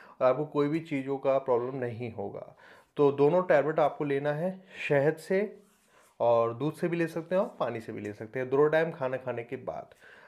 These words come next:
बहुमूत्रांतक रस और सोमनाथ रस, ये दो चीज़ें हैं जो आपको अपने ध्यान रखनी है for, for your frequent urination। और फूड्स, जो फूड्स होते हैं, अगर आप डाइट में ले रहे हैं, तो खीरा ले सकते हो आप।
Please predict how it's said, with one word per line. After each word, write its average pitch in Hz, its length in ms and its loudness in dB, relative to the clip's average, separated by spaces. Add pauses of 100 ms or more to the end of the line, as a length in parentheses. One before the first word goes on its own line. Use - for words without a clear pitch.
(120)
बहुमूत्रांतक 165 840 4
रस 226 300 0
और 143 140 4
सोमनाथ 139 500 0
रस, 98 240 -6
ये 127 100 -4
दो 131 200 -2
चीज़ें 165 360 -4
हैं 170 160 0
जो 151 120 -2
आपको 123 240 0
अपने 127 260 0
ध्यान 127 300 -4
रखनी 139 280 -6
है 160 220 -4 (380)
for, 123 120 6 (340)
for 127 140 0
your 127 180 -4
frequent 151 420 -2
urination। 156 400 -6
और 175 140 2
फूड्स, - 560 -4
जो 135 140 -2
फूड्स 156 360 -4
होते 160 180 -6
हैं, 170 80 -2
अगर 147 200 0
आप 127 260 -2
डाइट 123 200 2
में 127 120 -8
ले 117 140 -6
रहे 123 120 -6
हैं, 185 260 -6 (280)
तो 143 480 2
खीरा 156 260 2
ले 165 140 2
सकते 160 340 -4
हो 160 100 2
आप। 165 300 -2